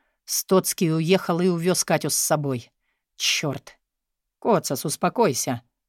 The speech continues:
попытался образумить его Митрос. «Вытащим мы её, не дрейфь». Дмитрий с тревогой смотрел на него, а он понимал, что не должен позволять эмоциям взять над собой верх.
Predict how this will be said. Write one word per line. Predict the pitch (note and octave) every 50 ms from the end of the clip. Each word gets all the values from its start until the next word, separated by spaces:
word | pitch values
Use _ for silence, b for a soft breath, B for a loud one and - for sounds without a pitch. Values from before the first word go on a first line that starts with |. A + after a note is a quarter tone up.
| _ -
попытался | - - E3+ D#3+ - F3+ F#3 F3+ - F#3+ F3
образумить | E3 E3 F3 E3 E3+ G3 G#3 G#3 G3+ - -
его | F#3 F3+ F3+ F#3
Митрос. | F#3 E3+ C#3+ B2 - - C3+ - - - - _ _ _ _ _ _ _ -
«Вытащим | - D3 D3+ E3 E3+ F3+ F#3 F3+ F#3 D#3+ - - F3 E3
мы | E3 E3 D#3+
её, | D#3+ D#3 D#3+ D3+
не | D#3 G3 A3+
дрейфь». | A3+ B3+ A#3 F3+ D3 - - - _ _ _ _ _ _ _ _ _ _ -
Дмитрий | - D3 D#3 F3 F#3+ G#3 G#3 F#3+ G3
с | F#3 -
тревогой | - F#3+ F#3 F3+ G3+ G#3+ F#3+ G3+
смотрел | F#3+ - - F#3+ F3+ F3+ - G#3 A3 A3 G#3+
на | G3+
него, | G3 G3 F#3+ F#3 D#3+ D#3 D#3 C#3+ C#3+ _ _ _ _ _ _ _
а | - D#3
он | D3+ D#3+ E3 E3 D3+
понимал, | - E3+ E3 D#3+ D#3 E3 F3+ G3 F#3+
что | - - - - F#3
не | F3+ F#3 F3+
должен | D#3+ D#3 F#3+ G#3+ A3 F#3+ F3+ G3+ G3 F#3
позволять | - G3 F3+ F3+ F3+ F#3 F#3+ G3+ G3 - -
эмоциям | F#3 F3 F#3+ G3 F#3+ - - G3 F#3 F3+ F3
взять | E3 D#3+ D#3 E3 G3 G3+ G3+ - -
над | F#3 F3+ -
собой | - - E3+ D3+ D#3+ D#3
верх. | D3+ D3 D3 D3 C#3 B2 - - -